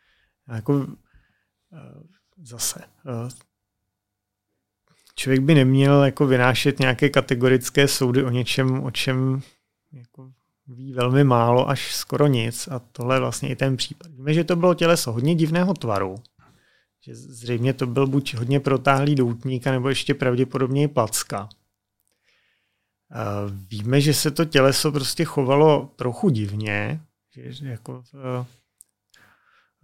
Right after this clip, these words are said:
vykazovalo v-, velmi malé zrychlení,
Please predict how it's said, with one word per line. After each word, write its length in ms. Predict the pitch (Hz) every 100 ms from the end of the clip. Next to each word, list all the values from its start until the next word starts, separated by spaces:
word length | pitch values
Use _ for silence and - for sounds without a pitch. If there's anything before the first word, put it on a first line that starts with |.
| 135
vykazovalo 840 | 117 110 135 127 131 139 147 151
v-, 260 | 143 143 127 -
velmi 360 | 120 117 131
malé 340 | 147 135 151 151
zrychlení, 840 | 127 113 - 123 117 117 117 127